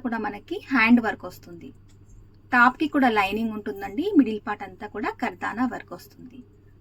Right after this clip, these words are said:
దుపట్టా మనకి బ్రష్ పెయింట్ దుపట్టా వస్తుందండి. కలర్ కాంబినేషన్ చాలా బాగుంది.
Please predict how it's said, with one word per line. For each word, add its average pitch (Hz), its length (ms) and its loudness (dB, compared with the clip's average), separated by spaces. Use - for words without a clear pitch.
దుపట్టా 294 420 0
మనకి 247 260 4
బ్రష్ 220 280 -4
పెయింట్ 269 300 6
దుపట్టా 208 400 -8
వస్తుందండి. 175 420 -14
కలర్ 226 260 -4
కాంబినేషన్ 226 640 0
చాలా 196 240 -2
బాగుంది. 196 380 -4